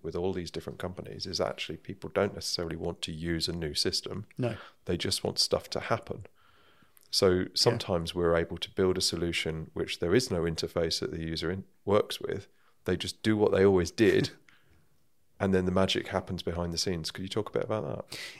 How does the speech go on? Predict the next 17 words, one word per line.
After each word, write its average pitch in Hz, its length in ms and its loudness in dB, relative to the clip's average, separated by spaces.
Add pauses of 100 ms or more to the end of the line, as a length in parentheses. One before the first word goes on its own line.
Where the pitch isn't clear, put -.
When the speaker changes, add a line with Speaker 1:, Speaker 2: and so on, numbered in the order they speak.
(120)
Speaker 2:
Yeah, 135 400 10
um, 135 320 8
I 143 80 6
mentioned 147 360 4
earlier 131 300 10
that - 220 2 (320)
when 135 160 6
I 127 40 6
left 123 240 4
Hobart, 120 400 0
I 120 60 -6
went 120 220 -2
to 113 100 -6
start 120 340 0
a 113 120 -6
software 120 380 -4
company 113 420 -6